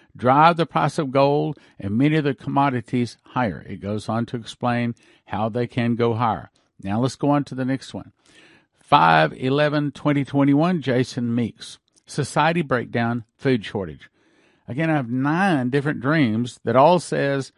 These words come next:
a food shortage is about to come. Oh, let me also say something about the Canary Islands and the volcano. I believe, while I can't prove, I believe that they're using scalar wave or the earthquake weapon to cause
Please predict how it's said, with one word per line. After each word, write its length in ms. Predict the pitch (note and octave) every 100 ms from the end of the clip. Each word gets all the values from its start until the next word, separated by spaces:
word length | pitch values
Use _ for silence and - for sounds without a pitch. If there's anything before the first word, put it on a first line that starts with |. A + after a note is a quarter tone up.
| _
a 80 | -
food 300 | - F#3+ F3
shortage 360 | - C3 C3 B2+
is 120 | A#2+
about 220 | B2 B2+
to 40 | -
come. 220 | D3+ -
Oh, 180 | C3+ B2+ -
let 140 | D3
me 80 | D#3
also 300 | E3 - B2
say 200 | - B2+
something 220 | - B2+
about 220 | A#2+ A#2+
the 60 | -
Canary 460 | - B2 C3 A#2+
Islands 460 | A2+ A#2 A#2 A2 - _ _ - _ _
and 360 | A#2+ B2 A#2+ G#2+
the 80 |
volcano. 680 | G#2 G#2+ G2+ A#2+ F#2+ D2 - _ _ _ _ _ _ _ _ _ -
I 200 | C#3 G3+
believe, 600 | G#3 E3+ A2+ - - - _
while 180 | D#2+ F2+
I 100 | G#2+
can't 320 | - F#3 G3
prove, 500 | - A3 G#3 E3+ D#3
I 120 | C3+
believe 280 | B2+ D3 D3+
that 160 | C3 A2+
they're 160 | C#3+
using 460 | C3+ B2 D3 A#2 A2+
scalar 440 | G2+ - C#3 D3+
wave 460 | C#3 B2 C3 C3+ B2+
or 300 | A#2 A#2+ A#2
the 180 | A2 G#2+
earthquake 520 | C3 C3 - B2+ B2 -
weapon 560 | - A#2+ A2+ A#2 B2+ - _ _ -
to 220 | C3+ B2
cause 600 | - - C#3 C#3+ D#3 D3+